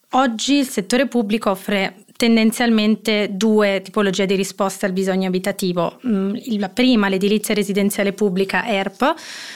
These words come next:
quindi parliamo di alloggi pubblici dati in affitto a canoni molto al di sotto dei valori di mercato, destinati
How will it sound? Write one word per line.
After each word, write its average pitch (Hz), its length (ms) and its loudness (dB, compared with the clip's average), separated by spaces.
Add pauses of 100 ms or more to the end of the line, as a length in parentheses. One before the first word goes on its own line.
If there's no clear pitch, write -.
(160)
quindi 220 200 2
parliamo 208 380 0
di 202 220 0
alloggi 202 560 0
pubblici 202 500 -2
dati 208 240 0
in 214 80 2
affitto 208 640 -2
a 190 200 0
canoni 202 460 2
molto 233 360 2
al 196 80 -2
di 190 120 -2
sotto 185 680 -2
dei 202 180 0
valori 190 300 2
di 185 100 0
mercato, 185 560 -2
destinati 190 760 -2